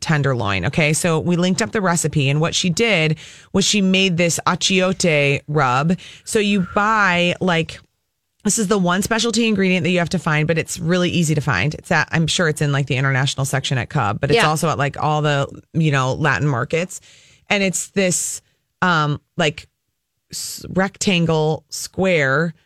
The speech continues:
Speaker 1: of, like, compressed seasoning, kind
Speaker 2: Yeah.
Speaker 1: of. And then you just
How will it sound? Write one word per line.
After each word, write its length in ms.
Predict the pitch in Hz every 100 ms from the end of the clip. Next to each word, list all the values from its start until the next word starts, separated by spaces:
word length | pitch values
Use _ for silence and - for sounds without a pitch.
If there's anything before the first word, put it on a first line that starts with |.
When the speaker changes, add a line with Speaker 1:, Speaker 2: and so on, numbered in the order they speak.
| _ -
Speaker 1:
of, 480 | 180 165 139 - - _ _
like, 240 | 185 180 -
compressed 680 | - 185 - 202 190 - -
seasoning, 720 | - - 247 190 101 58 90
kind 180 | - 240
Speaker 2:
Yeah. 260 | 277 214
Speaker 1:
of. 120 | 160 - _ - -
And 180 | - 208
then 240 | 202 190 196
you 640 | 196 190 202 196 196 190
just 420 | 190 202 185 -